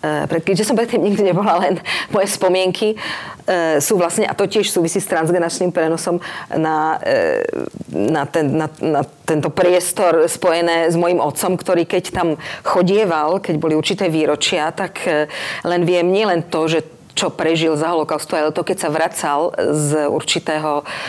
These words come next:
e, výročia alebo z nejakého, e, vlastne výročia, ktoré tam sa usporiadavali tiež, e,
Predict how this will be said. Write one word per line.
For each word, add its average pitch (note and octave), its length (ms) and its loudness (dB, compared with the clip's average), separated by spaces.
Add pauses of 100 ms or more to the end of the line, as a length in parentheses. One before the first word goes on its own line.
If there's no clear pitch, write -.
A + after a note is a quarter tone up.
(160)
e, C3+ 160 0
výročia E3+ 640 2
alebo C#3+ 240 0
z C#3+ 320 0
nejakého, D3+ 560 -2
e, - 20 -6 (1600)
vlastne A#3 320 0
výročia, E3+ 560 0
ktoré D3+ 320 -2
tam D#3 400 -4 (640)
sa - 80 -2
usporiadavali D3+ 640 -2
tiež, - 320 -2 (800)
e, E3 480 0